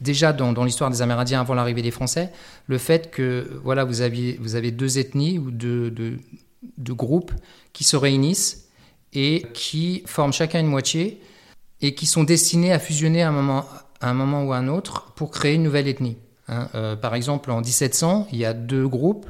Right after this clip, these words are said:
dans cette région, l'un qui s'appelle les Bayagula, l'autre les Mongulacha, et s-, ils ont beaucoup souffert d'épidémies de guerre. Ils se, ils se réunissent les uns, euh, avec les autres,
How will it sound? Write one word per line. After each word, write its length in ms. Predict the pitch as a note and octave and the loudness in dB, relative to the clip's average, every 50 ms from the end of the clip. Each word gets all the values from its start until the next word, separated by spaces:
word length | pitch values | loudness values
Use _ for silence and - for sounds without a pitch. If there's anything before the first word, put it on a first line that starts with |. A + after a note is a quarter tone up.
| - - - | -14 -12 -6
dans 200 | A2 A#2+ A#2+ A#2+ | -4 -2 -2 0
cette 180 | - C#3 - | 0 -2 -2
région, 420 | - C3+ B2 A#2 C3 D3 F3 G#3+ G#3 - - - - - - - _ | -2 -2 -2 0 2 2 0 0 -2 -6 -14 -20 -20 -20 -20 -10 _
l'un 180 | B2 C3 C#3 C#3 | -2 0 0 0
qui 120 | C#3 - | -2 -2
s'appelle 420 | - C3+ A#2 - C#3 B2+ B2 B2 A2+ | -4 -4 -2 -2 -2 -2 -2 -2 -4
les 160 | A2+ A2+ A2 | -4 -4 -4
Bayagula, 880 | G#2+ A2 A#2+ B2 B2+ B2+ B2 A#2+ A#2+ A#2+ A#2+ A#2+ B2+ D3+ F#3+ G3 D#3 B2+ | -2 0 2 2 2 2 0 0 0 -2 -2 0 0 0 0 -2 -2 -2
l'autre 380 | B2 C3 C3+ C3 - - C3 A#2+ | -2 0 0 -2 -2 -4 -4 -4
les 380 | A2+ A2+ A2 A2+ A2+ A#2 A#2 - - | -2 -2 -4 -4 -6 -8 -10 -10 -6
Mongulacha, 840 | A#2+ A#2 A#2+ B2+ C3 B2 C3 C3+ B2+ A#2+ A#2+ - - D3+ E3+ G#3+ G#3 - - - - - - - - - - | -4 -2 0 0 0 -2 -2 -2 -2 0 0 0 0 0 0 0 -2 -6 -12 -20 -20 -20 -20 -20 -20 -12 -6
et 320 | C#3+ C3+ C#3+ D3+ E3 F3 | -2 0 2 2 0 0
s-, 400 | E3+ - - - - - - - - | -2 -6 -12 -12 -12 -12 -14 -12 -8
ils 220 | C#3 B2 A#2 A#2+ B2 | -6 -4 0 0 2
ont 60 | B2 | 2
beaucoup 240 | A#2+ D3 D3 E3+ D3+ | 2 0 -2 -2 -2
souffert 360 | - - - - D3+ C#3 C3 | 0 0 2 2 2 2 2
d'épidémies 540 | A#2+ A#2+ A#2 B2 C#3 B2 B2 A#2+ B2+ C3 B2 | 0 -2 -2 -2 -2 0 0 2 2 2 0
de 120 | A#2 A2+ | 0 -2
guerre. 320 | A2+ C3+ C#3 F3 G3+ G3 - - - - - - - - _ _ _ _ _ _ _ - | 0 0 0 0 0 -2 -6 -14 -20 -20 -20 -20 -20 -20 _ _ _ _ _ _ _ -6
Ils 140 | D3 C#3 | -4 -2
se, 360 | C3 - - - D3 C3+ C3 B2+ | 0 0 2 2 2 2 2 2
ils 60 | A#2+ | 0
se 140 | - - C#3 | 0 0 2
réunissent 720 | C3 C#3 D3 C#3+ C#3 C#3+ E3+ A3 - - - - - - - | 2 2 4 4 4 4 2 2 2 0 -2 -4 -6 -8 -8
les 280 | A#2 B2 B2 A#2+ A#2+ | -6 -4 -4 -2 0
uns, 260 | C3 B2+ B2+ B2+ C3 - | 0 0 0 -2 -2 -4
euh, 220 | A#2+ A2+ A2 A2 A2+ | -4 -4 -2 -2 -2
avec 280 | A#2+ A#2 A#2+ A#2+ - | 0 0 -2 -2 -4
les 180 | A#2+ A#2 A2+ C3+ | -4 -4 -4 -2
autres, 320 | E3 G#3 - - - - | -4 -4 -4 -8 -12 -16